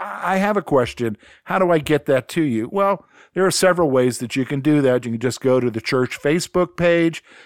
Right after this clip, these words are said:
facebook dot com slash Curwensville Christian Church. Direct message us there or write on the wall, and we'll look at your question. You, if you come to church here, if you attend the services here at Curwensville Christian Church, you can just write it down,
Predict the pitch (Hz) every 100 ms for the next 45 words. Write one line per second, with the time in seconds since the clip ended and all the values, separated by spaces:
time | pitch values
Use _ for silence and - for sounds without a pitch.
0 | _ - 127 127 - 131 - 127 120 139
1 | 123 127 123 123 120 120 - 123 117 113
2 | 117 113 127 - 113 - 170 170 - -
3 | _ _ _ _ _ _ _ _ 135 131
4 | 139 165 - 165 156 175 151 165 147 165
5 | 156 156 175 135 117 104 _ _ - 123
6 | 127 135 127 120 117 151 170 170 160 _
7 | _ _ _ - 135 135 135 - 139 143
8 | 151 131 131 - 127 151 139 160 151 -
9 | 113 98 107 113 107 - - - 110 -
10 | 131 120 - 170 175 202 180 190 156 -
11 | 147 135 170 165 190 165 - 165 170 175
12 | 190 175 170 165 165 165 - 160 160 147
13 | 160 - 165 - 151 180 202 175 127 120
14 | - 113 113 131 - 135 139 156